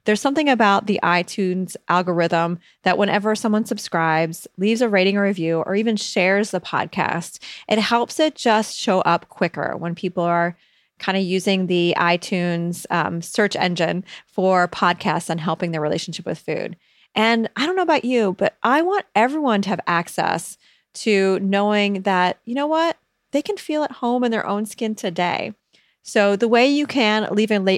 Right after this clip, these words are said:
rating or review is just search for the Love Food Podcast in the iTunes search engine, and you'll s-, just click on it. And if you scroll to the bottom, there's a, a section where you can leave a rating or review. You can also click on the show notes,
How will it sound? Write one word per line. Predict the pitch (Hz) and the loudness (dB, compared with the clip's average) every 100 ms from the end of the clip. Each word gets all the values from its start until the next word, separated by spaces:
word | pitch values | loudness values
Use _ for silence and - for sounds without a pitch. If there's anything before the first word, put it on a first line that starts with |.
| - | 0
rating | 180 208 226 | 2 4 4
or | 226 | 4
review | 233 196 175 175 | 2 2 2 2
is | - 180 | 0 -2
just | - 185 202 - _ _ | 0 -2 -2 -12 _ _
search | - - 226 - - | -18 -4 -2 -2 -2
for | 233 233 | -2 0
the | 226 | 2
Love | 190 196 | 2 0
Food | 208 202 | -4 -2
Podcast | 170 175 - 151 160 - - | -2 -2 -2 -2 -2 -6 -6
in | 185 | -2
the | 185 - | -2 -2
iTunes | 160 165 - 180 175 170 | 0 -2 -4 -6 -4 -6
search | - 160 - - | -4 -6 -4 -4
engine, | 165 170 226 320 - - - - | -2 0 -2 -2 -8 -14 -14 0
and | 202 214 214 214 | 2 4 4 2
you'll | 202 208 | 2 0
s-, | - - | -2 -4
just | 214 - | -6 0
click | 262 262 | 0 2
on | 247 247 | 2 4
it. | 240 - | 2 2
And | 190 | 0
if | 208 | 0
you | |
scroll | 208 - 202 | -2 0 0
to | |
the | 190 | 0
bottom, | 175 160 165 165 | 0 0 0 0
there's | 165 160 | 0 0
a, | 156 - - | 0 -2 -8
a | |
section | 165 160 - 165 | -4 -4 -2 -4
where | 156 | -4
you | |
can | 160 160 | -4 -6
leave | 156 | -4
a | 156 | -2
rating | 151 - - | -2 -4 -4
or | |
review. | - - - 175 - - - - - | -6 -4 -6 -6 -12 -20 -20 -20 -6
You | |
can | 247 | 0
also | - 285 370 | 0 2 0
click | - 359 | -2 0
on | 285 | 0
the | 277 | 0
show | 254 240 | 0 0
notes, | 269 311 - - | 0 -2 -8 -20